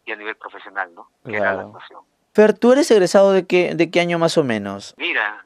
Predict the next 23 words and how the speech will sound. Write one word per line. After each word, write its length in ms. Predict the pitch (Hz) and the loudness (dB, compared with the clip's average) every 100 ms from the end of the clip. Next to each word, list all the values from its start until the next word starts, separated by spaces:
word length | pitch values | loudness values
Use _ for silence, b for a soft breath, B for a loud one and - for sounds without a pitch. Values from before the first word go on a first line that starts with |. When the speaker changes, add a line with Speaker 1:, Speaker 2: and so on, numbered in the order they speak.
| _ | _
Speaker 1:
de 100 | 110 | -4
años, 340 | 151 156 120 - | -4 -4 -12 -10
años, 300 | - 139 131 - | -6 -6 -8 -14
años. 200 | 131 110 | -12 -10
Bueno, 220 | 127 131 | -10 -8
yo 160 | 139 202 | -8 -8
ingre-, 360 | 214 170 - 127 | -6 -8 -8 -8
yo 200 | 175 180 | -8 -8
ingresé 460 | 143 127 - 156 | -6 -8 -6 -8
a 60 | 143 | -8
la 80 | 110 | -10
escuela, 600 | _ 156 214 127 113 110 | _ -12 -8 -6 -8 -8
¿no? 240 | 117 160 180 | -12 -12 -12
Ingresé 380 | 113 113 131 | -14 -14 -14
a 40 | 127 | -16
la 60 | |
escuela 400 | 110 127 127 135 | -16 -16 -10 -10
en 500 | 120 101 98 101 101 | -10 -16 _ _ -20
mil 140 | 120 127 | -20 -18
novecientos 680 | 117 104 95 147 160 147 | -16 -16 -16 -16 -16 -14
ochenta 420 | 135 - 95 87 - | -14 -16 -20 _ -20
y 80 | _ | _
cuatro. 500 | 160 165 - - | -6 -6 -6 -20